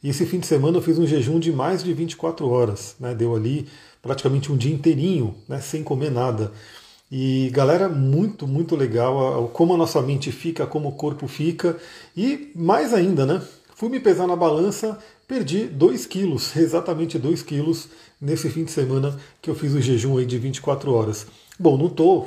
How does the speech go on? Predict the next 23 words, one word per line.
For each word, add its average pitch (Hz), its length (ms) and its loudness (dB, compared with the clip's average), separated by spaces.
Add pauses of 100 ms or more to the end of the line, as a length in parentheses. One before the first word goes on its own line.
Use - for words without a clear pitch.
falando 139 300 0
pra 139 120 -4
ninguém 127 220 -4
fazer, 180 560 0
o 151 80 -10
que - 120 -6
você 147 220 -4
for 131 120 -8
fazer, 131 300 -2
você 139 60 -10
tem 143 120 -6
que 131 80 -10
fazer 131 200 0
com 139 140 -4
conhecimento, 156 760 -2 (360)
mas 127 140 -4
tô 151 100 -2
compartilhando 143 760 0
aqui 151 240 0
a 147 40 2
minha 160 180 -2
história, 143 440 2
né? 139 220 -2